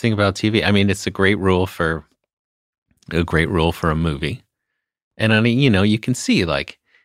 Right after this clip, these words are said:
as a director too, and we all became directors, you know, that building someone's performance, you wanna tell them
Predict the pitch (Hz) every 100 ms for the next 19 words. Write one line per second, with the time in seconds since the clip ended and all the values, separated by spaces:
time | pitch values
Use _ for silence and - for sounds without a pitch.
0 | _ _ _ _ - 92 90 90 98 95
1 | 87 104 - 185 82 82 80 87 82 185
2 | 87 76 69 67 71 - - 80 78 76
3 | 85 78 76 - _ - 90 98 92 95
4 | 85 82 98 - 156 127 78 - - 80
5 | 76 69 - - 73 -